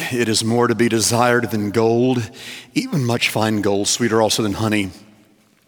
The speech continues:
and the drippings of the honeycomb." Would you pray with me? Gracious Father, we, uh, come this morning and seek you for your grace, that we would see Jesus, uh, that we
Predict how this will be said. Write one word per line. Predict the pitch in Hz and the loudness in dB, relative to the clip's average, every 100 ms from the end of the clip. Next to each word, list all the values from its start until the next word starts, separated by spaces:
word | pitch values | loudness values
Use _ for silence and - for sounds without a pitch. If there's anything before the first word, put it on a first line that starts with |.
| - | -10
and | 135 107 | -8 -6
the | |
drippings | 92 110 107 92 | -2 -2 -2 -4
of | |
the | 104 | -4
honeycomb." | 101 98 101 98 95 | -4 -6 -8 -10 -12
Would | - - - - - - - - - | -18 -20 -20 -18 -18 -20 -20 -20 -14
you | - | -6
pray | - | -2
with | 104 | 0
me? | 104 | 0
Gracious | 107 104 - | 0 0 0
Father, | - 113 104 101 | 0 2 2 0
we, | 95 101 98 87 - - | -4 -4 -4 -6 -10 -8
uh, | 95 | -6
come | - 107 98 | -4 -4 -2
this | - | -2
morning | 104 98 92 90 - - | -2 -4 -4 -8 -20 -10
and | 101 101 95 95 92 - | -6 -4 -4 -8 -12 -4
seek | - 127 - | -2 0 0
you | 104 | -4
for | - | -2
your | 104 101 | -2 -2
grace, | 101 98 92 - - - - - - - - - - | -2 -4 -2 -2 -2 -6 -16 -14 -12 -12 -16 -12 -4
that | 107 | -2
we | 110 107 | 0 0
would | 101 | 0
see | - 101 | -2 -2
Jesus, | 92 95 92 87 - - - - _ - - - | -4 -4 -4 -2 -2 -2 -6 -16 _ -20 -12 -10
uh, | 95 92 | -10 -14
that | 92 107 | -12 -10
we | 101 110 107 | -2 2 2